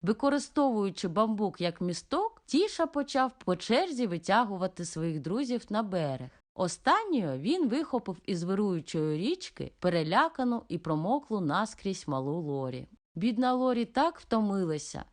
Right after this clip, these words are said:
і була така налякана, що навіть не змогла вимовити жодного слова подяки.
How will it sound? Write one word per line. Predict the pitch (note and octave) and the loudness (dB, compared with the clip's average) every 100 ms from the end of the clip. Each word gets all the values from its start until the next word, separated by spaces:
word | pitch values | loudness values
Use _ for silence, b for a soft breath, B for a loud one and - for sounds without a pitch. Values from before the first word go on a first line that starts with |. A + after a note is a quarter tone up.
| - | -4
і | F#3+ | 0
була | G#3 G3+ | 2 2
така | F#3 F#3 - C4+ E4+ | 2 -2 2 2 2
налякана, | D#4 A3+ G3 E3+ D3 C3+ B2+ b b | 0 2 0 0 -4 -6 -8 b b
що | - - F#3 | -10 -4 0
навіть | B3+ F#4 D4+ - | 2 2 -2 -2
не | G3 | -2
змогла | F3+ F3 E3 A3 | 0 0 2 2
вимовити | C4+ F#3+ A#3 A3 F#3+ F3+ E3+ | 2 2 2 2 0 -4 -2
жодного | D3+ A3 A3+ G3+ F3+ | 0 -2 -2 -2 -4
слова | - C#3+ E3 E3+ | -4 -2 -2 -2
подяки. | E3 F#3 D#3+ D#3+ C#3 B2+ - | -4 -6 -4 -2 -2 -4 -12